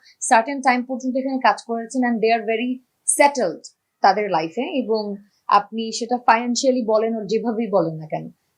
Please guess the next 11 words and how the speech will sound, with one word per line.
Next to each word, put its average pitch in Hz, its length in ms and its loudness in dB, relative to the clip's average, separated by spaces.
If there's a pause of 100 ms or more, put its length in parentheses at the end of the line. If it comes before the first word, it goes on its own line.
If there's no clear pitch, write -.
(140)
cinema 339 440 2
is 240 240 2
everyone's 285 440 -4
dream, 185 800 -4
but 226 200 6
আমার 220 240 0
কাছে 302 260 -8
মনে 294 160 -6
হয় 294 200 -10
যে 311 140 -4 (320)
for 277 120 6